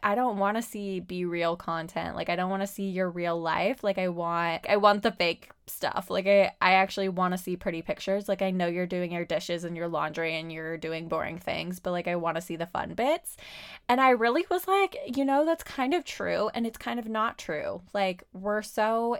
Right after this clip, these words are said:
in our own worlds these days. I feel like we're a little less social, maybe, especially, like,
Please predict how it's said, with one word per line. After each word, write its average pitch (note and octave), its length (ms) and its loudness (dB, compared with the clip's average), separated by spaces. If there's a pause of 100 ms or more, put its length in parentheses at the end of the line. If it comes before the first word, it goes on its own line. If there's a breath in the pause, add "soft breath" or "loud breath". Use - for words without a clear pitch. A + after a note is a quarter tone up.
in G3+ 140 0
our G3 240 -2
own F3+ 360 2
worlds F3+ 480 0
these A3+ 220 -6
days. B3+ 320 -4
I G3+ 80 -4
feel F#3+ 220 -4
like F#3+ 180 -2
we're F#3+ 140 0
a F#3+ 80 0
little F3+ 260 -2
less F3+ 240 -2
social, F3+ 500 -4
maybe, C4+ 520 -6 (100)
especially, G#3+ 600 -4
like, F3+ 320 -4